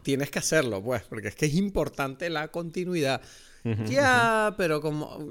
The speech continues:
Speaker 1: eso lo haremos el día que nos paguen los reales que, que nos merecemos, ¿no? Eh,
Speaker 2: Mm.
Speaker 1: hasta entonces vamos a intentar hacerlo disfrutando y, y otorgando
Speaker 2: No
Speaker 1: la calidad
Speaker 2: sé.
Speaker 1: al podcast
Speaker 2: Yo,
Speaker 1: que
Speaker 2: ves,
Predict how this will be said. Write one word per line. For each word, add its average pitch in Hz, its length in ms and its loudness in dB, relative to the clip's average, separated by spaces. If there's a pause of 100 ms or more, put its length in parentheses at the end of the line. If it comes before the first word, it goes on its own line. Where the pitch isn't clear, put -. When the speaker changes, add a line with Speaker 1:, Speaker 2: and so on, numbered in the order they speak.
Speaker 1:
eso 247 240 -2
lo 247 100 2
haremos 175 360 2
el 160 160 0
día 139 180 0
que 170 100 -10
nos 139 220 -6
paguen 156 640 -2
los 143 180 0
reales 127 520 0
que, 120 360 -2
que 135 120 -2
nos 107 160 -4
merecemos, 107 640 -6
¿no? 147 260 -8
Eh, - 40 -6
Speaker 2:
Mm. 101 140 -2
Speaker 1:
hasta 107 200 -6
entonces 131 440 -2
vamos 160 220 -2
a 180 40 -2
intentar 147 300 -4
hacerlo 143 440 -4 (520)
disfrutando 170 800 0
y, 123 460 -4
y 120 200 -6
otorgando 110 520 -2
Speaker 2:
No 120 60 2
Speaker 1:
la 107 40 0
calidad 120 240 0
Speaker 2:
sé. 110 60 2
Speaker 1:
al 107 100 -2
podcast 120 140 -2
Speaker 2:
Yo, 135 80 6
Speaker 1:
que 131 60 4
Speaker 2:
ves, 180 80 6